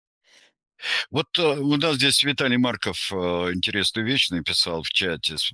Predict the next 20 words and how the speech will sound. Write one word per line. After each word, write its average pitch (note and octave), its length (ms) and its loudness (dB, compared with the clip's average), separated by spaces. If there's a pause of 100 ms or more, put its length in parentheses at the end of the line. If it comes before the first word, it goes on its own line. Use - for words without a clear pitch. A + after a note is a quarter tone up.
(120)
приветствую F2 560 -2
вас, D#2+ 200 -2
Виталий. G2 420 -2 (640)
Э, G#2+ 320 0
так - 140 -4
называемый C#3 500 2
"зеленый B2+ 380 2
принц", B2 400 0
сын G#2 240 -2
главы G#2 320 -2
"Хамас", G#2 600 0
отвернувшийся F#2+ 840 -2
от - 140 -6
отца G2+ 480 0
и E2+ 60 2
организации, F2+ 800 -2
живущей F2+ 480 -4
в - 40 2
Соединенных F2 440 -2
Штатах, - 400 -2